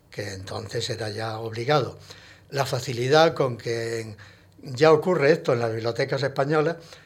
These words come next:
pero allí la facilidad para mí maravillosa de que entraba uno en el departamento de filosofía,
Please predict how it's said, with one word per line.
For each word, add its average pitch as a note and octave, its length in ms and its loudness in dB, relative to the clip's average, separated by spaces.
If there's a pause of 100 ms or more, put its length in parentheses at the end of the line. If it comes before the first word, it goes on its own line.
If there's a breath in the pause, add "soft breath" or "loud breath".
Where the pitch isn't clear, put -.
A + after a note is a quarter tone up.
(280 loud breath)
pero G#2 200 -8
allí A2 220 -4
la C3 120 2
facilidad A#2 560 -2
para B2 200 -4
mí A2 160 -8
maravillosa B2+ 640 0
de D3+ 140 0
que A#2+ 100 -4
entraba B2 420 -2
uno C3+ 260 -2
en A2 80 -6
el A2 80 -6
departamento A2+ 580 -2
de A#2+ 60 -2
filosofía, C3 600 0